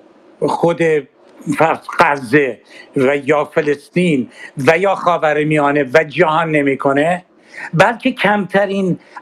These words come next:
اهمیتی براش حتی اون، اه، جان، به اصطلاح اون بهانه‌ای که میاره گروگان ها هم نداره. ما شاهد یک فاجعه هستیم،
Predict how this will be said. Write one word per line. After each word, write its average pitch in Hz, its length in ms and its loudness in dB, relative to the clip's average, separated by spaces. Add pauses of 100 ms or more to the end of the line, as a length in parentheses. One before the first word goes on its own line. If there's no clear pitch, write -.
اهمیتی 214 840 2
براش 202 460 2 (240)
حتی 262 520 0 (200)
اون، 214 340 0 (100)
اه، 175 300 2 (260)
جان، 220 560 2 (280)
به 185 220 4
اصطلاح 190 520 0
اون 180 180 -2 (220)
بهانه‌ای 175 400 2
که 180 160 0
میاره 160 420 0 (240)
گروگان 190 460 2
ها 175 140 0
هم 208 180 -2
نداره. 135 420 -2 (1120)
ما 226 140 2
شاهد 208 600 0
یک 220 320 0 (180)
فاجعه 175 540 2
هستیم، 151 680 -2